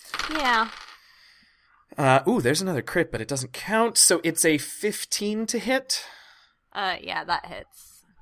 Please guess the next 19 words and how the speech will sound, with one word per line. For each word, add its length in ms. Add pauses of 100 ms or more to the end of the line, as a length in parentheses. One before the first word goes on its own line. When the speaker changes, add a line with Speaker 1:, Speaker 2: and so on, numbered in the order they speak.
(400)
Speaker 2:
Okay, 240
so 180
it 140
does 200
manage 340
to 60
claw 360
you, 420 (140)
uh, 180
sort 160
of 140
blindly, 600 (540)
uh, 420
and 140
you 80
take 240
four 560
slashing 580
damage. 600